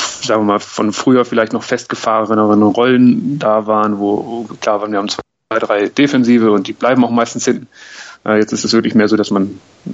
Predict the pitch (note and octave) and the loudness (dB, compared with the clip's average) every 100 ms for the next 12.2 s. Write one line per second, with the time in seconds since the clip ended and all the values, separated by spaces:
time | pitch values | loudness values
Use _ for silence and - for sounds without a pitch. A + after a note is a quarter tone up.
0 | - - F#3 G2+ - - _ A2 A2+ A#2+ | -10 -6 -2 -2 -4 -12 _ -2 2 2
1 | A#2 G#2+ - G#2+ A2 G2+ G#2 A2 A2+ F#2 | 2 -2 -2 0 2 2 2 2 2 0
2 | F#2+ - G#2 G#2+ G2+ G2+ C3 G#2+ - - | -2 0 2 4 2 2 2 2 2 0
3 | G#2 A2 - G2+ G2 G2 F#2+ G2+ G2 G2+ | -2 -2 -6 -6 -2 -2 -2 -4 -2 -4
4 | A2+ - - - - - - - A2+ A#2+ | -6 -12 -16 -14 -14 -16 -10 0 4 4
5 | A2 G#2+ - G#2 A2 G#2 A2+ G2+ G#2 G2+ | 2 -2 0 0 0 0 -2 -4 -2 -2
6 | G#2+ G2+ - A2 G#2+ F#2+ G2 - G2+ G2 | 0 0 2 2 2 0 -4 0 2 2
7 | G#2 F#2+ F#2+ G2+ - B2 B2+ A#2+ C3 A#2+ | -2 -4 -6 -4 -4 2 2 2 0 0
8 | A#2 A#2+ A#2+ A2+ A2 A2 A2+ A2 A2 A2 | 2 0 0 0 2 4 4 2 0 -4
9 | G#2+ A2 A2 - G#2+ G#2 G2+ - - - | -2 -2 -4 -2 -2 0 -4 -6 -20 -20
10 | - - - - - G2+ G2 G2 - - | -16 -16 -18 -12 -2 0 2 2 2 2
11 | - - - G#2+ G#2 - - - - - | 0 0 -2 -2 -4 -6 -14 -18 -10 -6
12 | - | -4